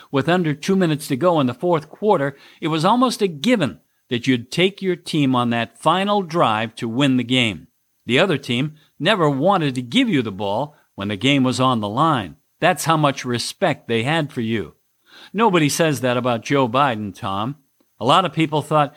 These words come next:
you were never going to retire. They thought you'd play until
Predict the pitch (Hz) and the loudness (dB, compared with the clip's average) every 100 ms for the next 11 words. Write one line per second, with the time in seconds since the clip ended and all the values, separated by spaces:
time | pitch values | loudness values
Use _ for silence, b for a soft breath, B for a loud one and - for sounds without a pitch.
0 | b 190 175 131 135 190 190 120 123 113 | b 0 2 4 2 2 0 0 -2 -2
1 | 107 98 98 - 151 113 85 76 _ _ | -4 -6 -8 -2 0 0 -4 -14 _ _
2 | 156 185 147 135 - 131 - 131 139 160 | 0 0 2 0 0 -4 -2 -2 0 -2
3 | 151 160 151 | -2 0 0